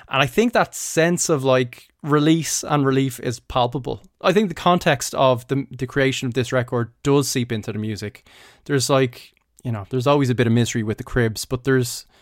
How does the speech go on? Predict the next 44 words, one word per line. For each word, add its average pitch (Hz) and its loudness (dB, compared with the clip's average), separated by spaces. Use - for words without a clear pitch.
a 139 -4
lot 156 6
of 139 4
joy 139 2
there 110 -2
too. 117 -4
There's 123 -8
some 123 -4
lovely 127 2
harmonies. 120 0
And 139 2
it's 131 -2
that 185 0
thing 175 4
of, 135 0
like, 127 0
when 151 4
Ryan 156 6
sings, 147 2
like, 123 0
he 143 -2
doesn't 131 0
have 123 4
the 131 -8
world's 123 0
best 123 -2
voice. 151 -2
They're 139 0
limited 139 2
in 131 -2
what 131 0
they 131 -4
can 127 -4
do, 147 0
but 139 0
they're 143 4
always 156 4
kind 143 0
of 120 -2
reaching 139 0
for 143 -2
that 131 4
upper 135 2
register. 139 2